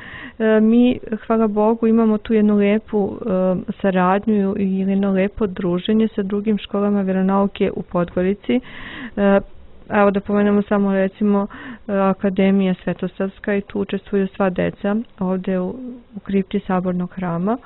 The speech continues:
E, takođe smo imali zadnjih godina na Dukli, na Tominu nedelju, se deca okupljaju, tamo imamo Vaskršnji sabor i tu bi isto spomenula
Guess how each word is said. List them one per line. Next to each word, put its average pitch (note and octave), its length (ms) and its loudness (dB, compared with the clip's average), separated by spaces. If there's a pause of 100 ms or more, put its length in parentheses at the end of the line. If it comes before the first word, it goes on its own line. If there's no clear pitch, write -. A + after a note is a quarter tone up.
(680)
E, G#3 160 2
takođe G#3+ 400 0
smo A3 160 -2
imali A3 200 4
zadnjih G#3+ 300 2
godina A3 640 0
na G#3 240 2
Dukli, A3 420 -2
na F#3 120 0
Tominu G3 460 0
nedelju, G3 560 -2 (440)
se G#3 60 -12
deca G3+ 300 -2
okupljaju, G3+ 440 -2
tamo F#3+ 220 -2
imamo F#3+ 200 -2
Vaskršnji F#3+ 580 -4
sabor F#3+ 580 -4 (340)
i G3 60 -8
tu G3+ 160 -6
bi G#3 160 -2
isto G3+ 200 -6
spomenula G#3 640 0